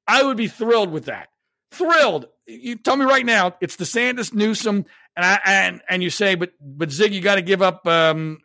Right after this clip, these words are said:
at least, uh, one or two fingers." Uh, and I'll say, "Well, which ones?" Uh,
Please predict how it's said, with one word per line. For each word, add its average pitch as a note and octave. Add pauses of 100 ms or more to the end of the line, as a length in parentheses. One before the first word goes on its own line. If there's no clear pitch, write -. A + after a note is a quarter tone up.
at D3+
least, F#3+
uh, E3
one F3+
or E3
two E3+
fingers." C3 (520)
Uh, C#3+
and D#3
I'll D#3+
say, F3
"Well, E3+
which G3+
ones?" D3+ (680)
Uh, C3